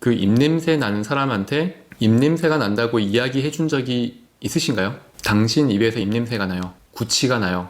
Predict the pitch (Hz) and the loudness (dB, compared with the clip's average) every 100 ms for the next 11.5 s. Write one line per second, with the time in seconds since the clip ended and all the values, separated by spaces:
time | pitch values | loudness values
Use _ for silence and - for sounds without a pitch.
0 | - 110 - - 117 104 101 120 123 135 | -4 -2 -2 0 0 2 0 0 0 0
1 | 131 127 156 156 143 117 127 127 117 95 | 0 2 2 2 0 -4 -2 -2 -2 -4
2 | - 123 117 92 95 117 - 95 110 120 | -6 -6 -6 -6 -6 -8 -8 -2 0 0
3 | - 113 123 - - 104 104 104 95 98 | 0 2 2 0 -4 -2 0 -2 -4 -10
4 | - 123 135 98 95 107 143 170 160 156 | -2 2 2 2 0 0 0 0 0 0
5 | 156 147 107 123 143 139 135 135 123 107 | 2 2 2 0 2 0 0 2 2 2
6 | 87 101 - 117 107 107 151 147 131 120 | -2 -12 -6 -2 0 0 2 2 2 0
7 | 110 139 139 92 127 98 95 - - - | 0 0 0 0 0 0 -4 -12 -20 -20
8 | - 98 110 120 131 131 135 120 117 151 | -8 0 0 2 0 -2 -2 0 2 2
9 | 107 87 120 101 87 87 - - 110 135 | 0 -4 -8 -6 -6 -10 -12 -6 -2 0
10 | 131 - 117 151 156 117 - 143 139 98 | 0 0 0 2 0 -4 -4 -2 -2 -2
11 | 98 113 143 170 | 0 0 -2 -4